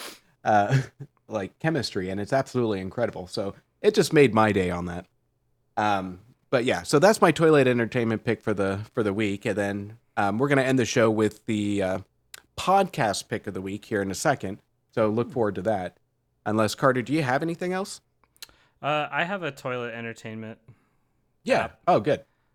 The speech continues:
Speaker 2: Um, if you guys like games, you should check out Agar I O. You play
Speaker 1: What is
Speaker 2: as
Speaker 1: it?
Speaker 2: a, you play as a circle on this map,
Speaker 1: <laughs>
Speaker 2: on this flat map. It's a two D game where you just move around,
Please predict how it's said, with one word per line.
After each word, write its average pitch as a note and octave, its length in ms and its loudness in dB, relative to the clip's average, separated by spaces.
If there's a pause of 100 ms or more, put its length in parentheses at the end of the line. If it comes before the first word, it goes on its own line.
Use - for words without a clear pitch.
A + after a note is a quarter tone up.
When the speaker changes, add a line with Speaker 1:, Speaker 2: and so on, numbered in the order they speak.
(160)
Speaker 2:
Um, A#2+ 400 -6
if B2+ 160 -16
you D3 100 -6
guys D#3 240 -4
like C#3 320 -6 (360)
games, C3 560 -10 (540)
you B2 120 -16
should B2 180 -16
check A#2+ 200 -8
out A#2 260 -8
Agar A2 380 -8
I G#2+ 220 -12
O. A2 180 -14 (1400)
You B2+ 140 -12
play C3+ 240 -4
Speaker 1:
What C3+ 80 0
is C3 120 0
Speaker 2:
as E3+ 60 -4
Speaker 1:
it? - 40 -8
Speaker 2:
a, A#2 420 -4
you B2+ 140 -12
play D#3 260 -4
as C#3 220 -6
a B2+ 100 -8
circle A2 600 -10 (880)
on A#2+ 200 -6
this C3 240 -8
map, A#2+ 400 -6 (200)
Speaker 1:
<laughs> - 760 -18
Speaker 2:
on A#2 100 -6
this A#2 140 -8
flat C3+ 300 -4
map. G#2+ 240 -8
It's G#2 120 -20
a A2 60 -14
two C3 200 -8
D B2+ 140 -8
game G2+ 300 -10
where G#2+ 120 -14
you G#2 80 -14
just G#2 180 -18
move A2+ 180 -10
around, G#2+ 360 -10